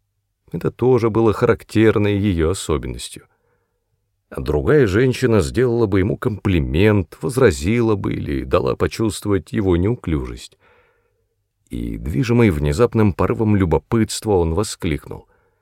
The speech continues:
«Пожалуйста, ответьте мне на один вопрос. Почему вы так добры ко мне?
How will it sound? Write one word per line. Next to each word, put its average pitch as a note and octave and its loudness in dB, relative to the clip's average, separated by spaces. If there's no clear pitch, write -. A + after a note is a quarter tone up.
«Пожалуйста, D2 -2
ответьте G#2+ 0
мне A2 4
на A2 6
один F#2+ 2
вопрос. D#2+ -4
Почему C3 -4
вы A#2 -4
так F#2+ 0
добры F2 2
ко - -8
мне? B1+ -10